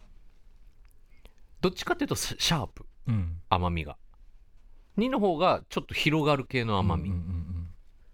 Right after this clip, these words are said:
Speaker 2: いや、三ツ矢サイダーは、まあ、三ツ矢サイダーが本当に美味しいから。
Speaker 1: まあ、ちょっと順当すぎる。
Speaker 2: うん。
Speaker 1: じゃあ次、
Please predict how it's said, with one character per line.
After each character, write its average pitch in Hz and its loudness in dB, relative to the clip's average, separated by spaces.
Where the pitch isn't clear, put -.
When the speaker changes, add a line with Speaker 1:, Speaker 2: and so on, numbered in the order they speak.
Speaker 2:
い - -4
や、 92 -2
三 92 0
ツ - -6
矢 262 -2
サ 302 -6
イ 285 -4
ダ 90 -2
ー - -8
は、 80 -10
ま 101 0
あ、 - -8
三 107 -2
ツ 226 -2
矢 247 -2
サ 302 -6
イ 294 -2
ダ 110 0
ー - -12
が 90 -6
本 117 -4
当 143 -4
に 127 -4
美 131 -2
味 143 -2
し - -8
い - -6
か - -8
ら。 76 -8
Speaker 1:
ま 143 0
あ、 - 2
ち - -4
ょ 185 -2
っ - -8
と 95 -2
順 110 0
当 101 -2
す - -6
ぎ 85 -6
る。 - -20
Speaker 2:
う 90 -4
ん。 82 -4
Speaker 1:
じ - -18
ゃ - -14
あ - -20
次、 175 -4